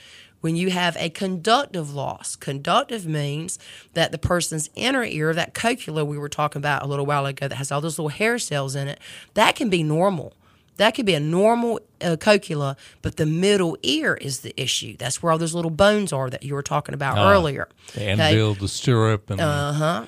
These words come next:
Speaker 2: Yeah.
Speaker 1: Yes, sir. Now, the, that malleus normally is not an issue. The, the, the incus, the stapes itself is mainly the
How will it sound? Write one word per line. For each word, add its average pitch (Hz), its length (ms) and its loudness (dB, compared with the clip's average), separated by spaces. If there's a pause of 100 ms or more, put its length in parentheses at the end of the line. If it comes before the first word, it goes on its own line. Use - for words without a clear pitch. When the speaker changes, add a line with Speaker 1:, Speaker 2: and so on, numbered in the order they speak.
(160)
Speaker 2:
Yeah. 151 140 0
Speaker 1:
Yes, 151 120 0
sir. 165 300 0
Now, 147 280 -4
the, 156 360 -2
that 170 280 0
malleus 208 840 0
normally 208 540 -2
is 147 120 -6
not 160 260 2
an 156 120 -2
issue. - 400 -2 (720)
The, 160 520 0
the, - 640 -4
the 170 240 0
incus, 220 480 0
the - 80 -6
stapes 185 640 2
itself 147 720 0
is 156 160 -4
mainly 156 480 0
the 135 160 -6